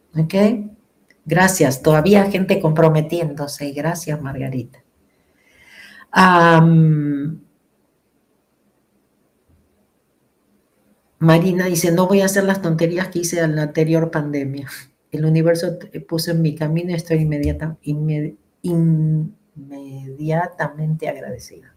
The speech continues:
Será inmensamente, pero está bien. Obrigada. Gracias, thank you, gracias, gracias. Yo me comprometo, suelto y confío. Adriana, muchas gracias, muchas gracias. En serio,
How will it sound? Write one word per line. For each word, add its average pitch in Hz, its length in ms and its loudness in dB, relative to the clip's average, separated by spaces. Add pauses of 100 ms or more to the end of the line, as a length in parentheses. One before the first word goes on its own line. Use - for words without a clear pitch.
(540)
Será 156 300 4
inmensamente, 151 1120 2
pero 123 520 -4
está 127 200 -10
bien. 123 260 -10 (1600)
Obrigada. 156 920 2 (1800)
Gracias, 156 600 -4
thank 156 340 -2
you, 127 180 -18
gracias, 143 500 -10
gracias. 123 480 -16
Yo 156 100 -8
me 151 140 -6
comprometo, 151 640 -4
suelto 170 260 0
y 165 60 -2
confío. 143 500 -6
Adriana, 147 560 -4
muchas 202 400 2
gracias, 131 520 -4
muchas 175 360 -6
gracias. 147 420 -4
En 165 120 4
serio, 202 460 0